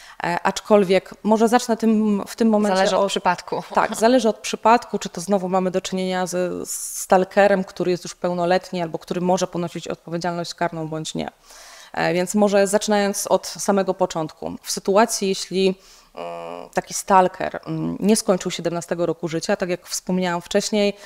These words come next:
Speaker 1: może, mogą być w stosunku do niego, e, wystosowane kroki, e, na bazie ustawy, mm, w s-, o działaniu w sprawach nieletnich. Przy czym taki nastolatek de facto bezpośrednio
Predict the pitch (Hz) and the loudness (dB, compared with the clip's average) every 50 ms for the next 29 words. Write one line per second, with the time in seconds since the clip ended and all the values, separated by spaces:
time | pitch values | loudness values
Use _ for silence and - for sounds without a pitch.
0 | - - - _ - 185 196 202 208 180 202 202 190 190 180 - - 185 196 202 | -20 -20 -18 _ 0 4 4 4 6 4 4 2 2 2 0 -2 -2 0 0 2
1 | 196 208 196 185 - - - - 196 - - 202 190 - 190 175 180 170 180 185 | 2 2 0 0 -2 -6 -8 -10 -8 -4 -4 -4 -4 -2 -4 -2 -2 -2 -2 -2
2 | 180 170 180 170 170 170 170 - - 175 170 170 170 165 165 165 160 160 160 175 | 0 0 0 0 0 -2 -2 -4 -4 -4 -4 -2 -2 -4 -4 -4 -4 -6 -6 -8
3 | - - 190 - 185 175 185 180 180 180 - - 185 196 - - 185 185 190 - | -6 -6 -6 -6 -4 -2 -2 0 -2 -2 -2 -2 -2 -2 -2 -4 -6 -6 -6 -6
4 | - - - - - - - 170 165 160 165 165 160 165 185 208 214 - - - | -8 -18 -20 -20 -18 -12 -8 -8 -6 -6 -6 -6 -4 -2 2 0 0 0 -2 -20
5 | - _ _ - 160 156 190 190 196 180 156 190 185 - - 170 - - 180 175 | -20 _ _ -14 -4 2 4 4 4 4 2 0 0 0 -2 -6 -6 -4 -4 -4
6 | 160 160 170 170 170 170 - - 165 160 160 160 160 160 160 160 160 160 156 156 | -2 -2 -2 -2 -2 -4 -4 -8 -6 -6 -6 -8 -8 -8 -8 -8 -10 -8 -8 -10
7 | 160 - - - - _ _ _ - - 226 220 - - - _ _ _ - 160 | -8 -8 -10 -12 -12 _ _ _ 4 4 4 4 4 -2 -20 _ _ _ -8 -2
8 | 196 175 175 170 170 156 - - - 160 151 151 151 170 160 147 143 131 - - | 0 0 0 0 -4 -6 -8 -8 -6 -4 -6 -6 -4 -4 -4 -2 -4 -4 -6 -12
9 | _ _ _ _ _ _ - - - 202 196 - 156 - - _ _ - - - | _ _ _ _ _ _ -8 -4 -2 -2 -2 -2 -6 -10 -12 _ _ -20 -20 -20
10 | - - - - - - _ _ _ _ _ _ _ _ _ - 247 247 247 - | -20 -20 -20 -20 -20 -20 _ _ _ _ _ _ _ _ _ 0 0 0 0 -2
11 | - - 175 170 175 - - 185 185 - - - 185 185 175 170 - 160 147 156 | -6 -4 -4 -4 -6 -8 -8 -6 -6 -4 0 2 2 4 2 0 0 -4 -6 -6
12 | 160 - 160 156 - - 165 175 202 233 233 - _ _ _ _ _ _ - 175 | -6 -6 -6 -8 -6 -2 0 0 0 0 -2 -6 _ _ _ _ _ _ -8 -2
13 | 175 190 - - 202 - - 202 226 220 226 226 226 226 226 | -2 0 0 0 -4 -4 0 0 2 2 2 2 2 0 -2